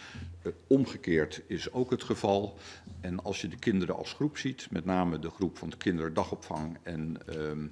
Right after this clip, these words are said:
en het primair onderwijs, dan ziet u dat die bollen aanmerkelijk kleiner zijn dan de overige groepen, dus het gebeurt minder. En ze hebben gelukkig ook mildere ziekte. En u ziet hier, eh, wat betreft de leraren, ook die kunnen natuurlijk positief worden.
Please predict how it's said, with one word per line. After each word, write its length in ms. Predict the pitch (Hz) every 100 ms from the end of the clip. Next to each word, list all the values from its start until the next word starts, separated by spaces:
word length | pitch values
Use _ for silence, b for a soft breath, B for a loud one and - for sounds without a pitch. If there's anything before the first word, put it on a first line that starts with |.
| - B B B -
en 100 | 98
het 120 | 85
primair 420 | 98 85 85 73
onderwijs, 600 | - 113 113 98 90 90
dan 120 | - 82
ziet 220 | 87 -
u 80 | 80
dat 200 | 80 -
die 120 | 76
bollen 380 | 80 95 90 73 -
aanmerkelijk 540 | 85 90 87 - 78 -
kleiner 400 | 107 101 87 82
zijn 240 | 80 76
dan 140 | 76
de 80 | 80
overige 360 | 123 123 - -
groepen, 340 | - 107 113
dus 140 | 87 73
het 140 | -
gebeurt 360 | 78 76 71 -
minder. 440 | 117 123 117 - B B B B
En 100 | -
ze 80 | 80
hebben 180 | 82 82
gelukkig 360 | - 82 - 82
ook 160 | 76
mildere 460 | 87 107 92 76 73
ziekte. 400 | - 123 - - B B 87
En 120 | 87
u 40 | 85
ziet 220 | 82 85
hier, 440 | 98 92 82 80 -
eh, 100 | 82
wat 140 | 80 80
betreft 380 | - 85 78 -
de 80 |
leraren, 800 | 78 98 110 107 98 95 98 107 -
ook 160 | -
die 100 | -
kunnen 260 | 123 117 104
natuurlijk 280 | - 92 -
positief 480 | 95 85 87 87 -
worden. 420 | 82 82 90